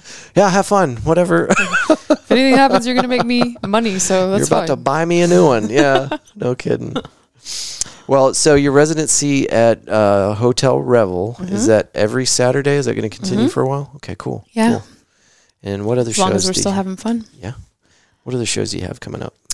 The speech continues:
Speaker 2: Um, I don't have any other upcoming shows.
Speaker 1: Okay. Well, as soon as you do, you gotta let us know.
Speaker 2: Yeah, I'll
Speaker 1: We'll, of
Speaker 2: definitely let
Speaker 1: course,
Speaker 2: you know.
Speaker 1: help, uh, get the message out on social media and all that good
Speaker 2: Mm-hmm.
Speaker 1: stuff.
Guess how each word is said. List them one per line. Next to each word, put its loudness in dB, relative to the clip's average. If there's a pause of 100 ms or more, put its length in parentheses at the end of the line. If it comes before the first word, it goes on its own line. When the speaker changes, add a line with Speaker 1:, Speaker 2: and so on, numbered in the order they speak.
(340)
Speaker 2:
Um, -2 (1400)
I -12
don't -10
have -6
any -4
other -6
upcoming -6
shows. -6
Speaker 1:
Okay. -4 (560)
Well, -4
as -4
soon -4
as -4
you -6
do, 0
you 2
gotta -2
let -2
us -6
know. -8
Speaker 2:
Yeah, -2 (300)
I'll -10
Speaker 1:
We'll, -4
of 0
Speaker 2:
definitely -2
let -2
Speaker 1:
course, 2
Speaker 2:
you -8
know. -8
Speaker 1:
help, -6 (600)
uh, -10 (380)
get -8
the -6
message -4
out -2
on -12
social -8
media -8
and -14 (420)
all -10
that -8
good -10
Speaker 2:
Mm-hmm. -10
Speaker 1:
stuff. -12